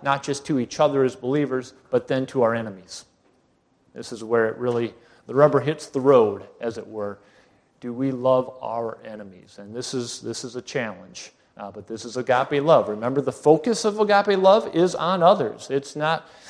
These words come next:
an emotion. It's not what's in it for me. This is, I am, I have a genuine care and concern, and I want to bestow goodness upon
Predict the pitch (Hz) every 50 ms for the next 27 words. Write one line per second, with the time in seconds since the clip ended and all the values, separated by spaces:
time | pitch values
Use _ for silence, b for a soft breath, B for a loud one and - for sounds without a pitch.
0 | B B B B B - 113 113 107 117 143 180 240 247 - - 240 240 240 214
1 | 165 139 - - - 147 135 127 123 127 147 175 175 - - 190 190 185 - -
2 | 151 143 143 156 175 202 226 254 262 - _ _ _ _ - 135 135 - 143 123
3 | - - - 139 143 156 170 180 - - - 139 139 131 123 117 b b b b
4 | b b b b b _ - - - 135 131 147 147 147 139 123 117 113 117 131
5 | 135 143 147 147 147 151 147 143 - _ _ _ - - - - 151 143 131 120
6 | 117 110 113 110 - 117 110 - - - 160 143 123 110 101 101 101 107 - 120
7 | 117 117 120 123 127 127 127 123 123 - 127 107 98 113 110 - - - - -
8 | 156 147 131 113 104 104 - - - - 147 131 113 98 98 101 - - - -
9 | - 131 120 - - - 151 131 117 104 101 101 104